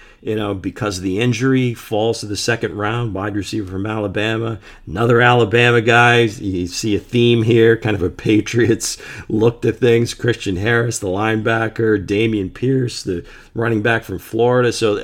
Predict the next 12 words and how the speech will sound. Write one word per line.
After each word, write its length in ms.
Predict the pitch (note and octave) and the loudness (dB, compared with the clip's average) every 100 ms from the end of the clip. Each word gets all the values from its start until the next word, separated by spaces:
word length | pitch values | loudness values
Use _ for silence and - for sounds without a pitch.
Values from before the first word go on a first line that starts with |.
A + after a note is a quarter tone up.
| G#2 G2 | -6 -8
a, 40 | B2 | -8
a 20 | |
bunch 320 | G#2 E3+ G#3+ | -2 -2 0
of 80 | C#3+ | -2
names 500 | A#2+ B2+ B2+ B2+ A2 | 0 0 0 -2 -6
that 80 | G#2+ | -8
you 180 | F#2 F#2+ | -6 -6
recognize, 840 | G2+ C3+ G#2 F#2+ F2 E2 F2+ F2+ | -2 -4 -4 -10 -10 -10 -10 -12
big-time 640 | E2+ A#2+ B2+ - B2+ A#2 | -6 -4 -4 -4 -4 -4
programs, 680 | - A#2 A2+ G2+ A2 G#2+ F#2+ | -6 -4 -4 -4 -6 -6 -8
big-time 580 | F2 A#2 A2+ A#2 G#2 F#2+ | -6 -6 -6 -8 -8 -8
talent. 600 | - C3 A#2 E2+ F2 - | -8 -6 -4 -6 -12 -16